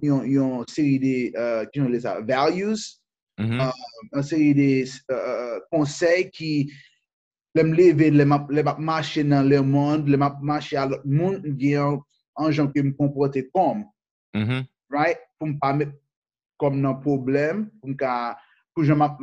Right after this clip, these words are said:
Speaker 1: mache a, m ap, m ap, m ap glorifye Bondye, pou nan sa m ap fè, m,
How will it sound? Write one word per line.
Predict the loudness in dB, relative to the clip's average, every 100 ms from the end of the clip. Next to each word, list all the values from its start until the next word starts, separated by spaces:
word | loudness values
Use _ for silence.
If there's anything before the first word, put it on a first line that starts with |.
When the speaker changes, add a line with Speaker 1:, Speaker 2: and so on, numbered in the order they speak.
| -10
Speaker 1:
mache | -4 -4 -4 -2 0
a, | 2
m | 0
ap, | -4 -10
m | -10
ap, | -12 _
m | -10 -10
ap | -8
glorifye | -4 0 0 -2 -4
Bondye, | -4 -4 -4 -2 0 0 0
pou | -2 -2 -2 -6 -14 _ -4
nan | -2
sa | -2
m | -4
ap | -4 -2
fè, | -2 -2
m, | -4